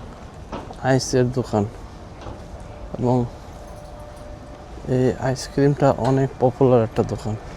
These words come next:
এখানে প্রতিদিন হাজার হাজার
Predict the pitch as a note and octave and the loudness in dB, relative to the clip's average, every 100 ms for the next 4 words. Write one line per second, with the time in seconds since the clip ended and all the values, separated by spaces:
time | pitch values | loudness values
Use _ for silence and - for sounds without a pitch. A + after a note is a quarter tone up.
0 | - - - - - - - - - - | -12 -12 -12 -14 -14 -14 -14 -12 -14 -14
1 | - - - - - - - - - - | -14 -14 -14 -14 -14 -14 -14 -14 -14 -14
2 | - - - - - - - - - - | -14 -14 -14 -14 -14 -12 -12 -12 -14 -14
3 | - - C#3+ - D3+ C#3+ - C#3+ D#3 C#3+ | -14 -10 -4 4 6 6 6 4 6 6
4 | C#3+ B2 - - - - - - - - | 6 6 2 -14 -18 -18 -18 -18 -18 -16
5 | - C3 C#3+ D3+ C3+ B2 A#2 B2 | 0 6 8 8 6 4 4 4